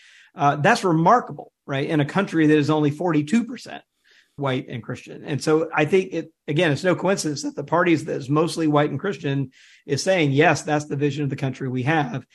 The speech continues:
So I think it's just a, it really is an example of how something that, that sounds as dusty and old as the Doctrine of Discovery is still animating our divides today. And, and this question, are we a pluralistic democracy where every, everyone of every race and every religion stands on equal footing,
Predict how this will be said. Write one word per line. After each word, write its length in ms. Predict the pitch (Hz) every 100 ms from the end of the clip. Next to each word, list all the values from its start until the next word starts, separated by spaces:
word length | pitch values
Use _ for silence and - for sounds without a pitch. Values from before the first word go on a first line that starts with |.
| - _
So 320 | - 165 156
I 140 | 151 156
think 200 | 196 220
it's 140 | 151
just 160 | 160 147
a, 160 | 147 147
it 220 | 160 143
really 240 | 156 202
is 120 | 165
an 80 | 151
example 640 | 147 131 147 156 147 135
of 120 | 135 127
how 500 | 139 139 135 131 - _ _ _ _
something 380 | - - 147 156
that, 220 | 143 143 143
that 160 | 143
sounds 380 | - 156 156 139
as 140 | 139 120
dusty 460 | 147 147 156 147
and 100 | 139
old 260 | 147 151 147
as 120 | 131
the 80 | 147
Doctrine 360 | 139 139 147
of 60 | 127
Discovery 580 | 131 - 160 151 139 147
is 160 | 131
still 280 | - 220 220
animating 720 | 151 131 131 127 131 127 123 _ _ _ -
our 140 | 135
divides 420 | 143 135 135 131 -
today. 340 | 151 175 139
And, 180 | 135 147
and 180 | 143 139
this 140 | 143
question, 800 | - - 220 - 143 123 120 110 _ _ _ -
are 220 | 123 147
we 140 | 160
a 60 | 156
pluralistic 520 | 170 175 170 151 160
democracy 720 | 196 208 196 151 - 143 135
where 260 | 131 131 131
every, 320 | 151 175 160
everyone 460 | 156 180 170 170
of 100 | 139
every 220 | 143 165 175
race 320 | 165 165 151
and 100 | 131
every 180 | 143 165
religion 480 | 175 185 160 151
stands 300 | 139 143 143
on 100 | 151
equal 220 | 151 147 143
footing, 500 | 160 143 139 135